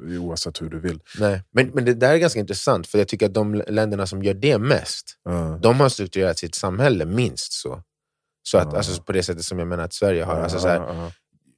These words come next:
Speaker 2: jes-, till exempel de mest kristna länderna har, tycker jag, of-, som jag ser det, har ofta väldigt stora klyftor.
Speaker 1: Ja.
Speaker 2: Tänker väldigt lite på sina fattigaste.
Speaker 1: Ja.
Speaker 2: Men vad gjo-, vad gjorde Jesus?
Speaker 1: Ja.
Speaker 2: Han gick bara bland de fattiga.
Speaker 1: Men, men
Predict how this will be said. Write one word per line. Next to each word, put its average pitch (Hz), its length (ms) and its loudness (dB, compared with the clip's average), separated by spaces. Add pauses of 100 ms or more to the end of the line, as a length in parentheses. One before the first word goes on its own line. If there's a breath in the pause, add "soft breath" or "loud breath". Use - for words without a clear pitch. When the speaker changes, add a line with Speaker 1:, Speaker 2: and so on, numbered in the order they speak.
(1080)
Speaker 2:
jes-, 127 520 2
till 131 120 -2
exempel 104 460 0 (280)
de 113 220 0
mest 120 300 2
kristna 127 420 -2
länderna 87 520 -2 (1000)
har, 104 120 0
tycker 104 280 -2
jag, 95 140 6
of-, - 420 -6
som 107 200 -4
jag 117 160 6
ser 87 180 0
det, 90 60 2
har 95 180 2
ofta 98 340 0
väldigt 101 500 2
stora 85 260 -2
klyftor. 90 520 -4 (360)
Speaker 1:
Ja. 82 100 -2
Speaker 2:
Tänker 107 240 2
väldigt 107 420 4
lite 95 260 -4
på 90 100 -14
sina 87 200 -6
fattigaste. 92 680 -2
Speaker 1:
Ja. 85 320 -4
Speaker 2:
Men 98 80 -2
vad 98 100 -2
gjo-, 98 140 0
vad 104 120 4
gjorde 101 160 0
Jesus? 98 580 0
Speaker 1:
Ja. 78 280 -8
Speaker 2:
Han 104 100 4
gick 101 80 0
bara 107 320 6
bland 98 200 2
de 80 80 -2
fattiga. 107 420 0
Speaker 1:
Men, 64 100 -4
men 50 100 -10